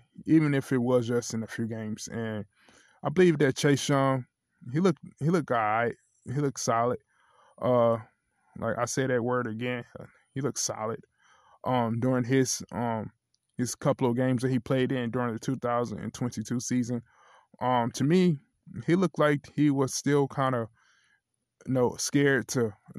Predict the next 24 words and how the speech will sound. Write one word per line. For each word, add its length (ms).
go 160
full 320
attack 320
mode 420
'cause 180
he 100
had 180
on 200
the, 180
the 100
brace, 520
the 100
knee 180
brace, 480
to, 180
uh, 220
help 240
with 140
his 200
A 140
C 240
L 180
tear, 480
and, 500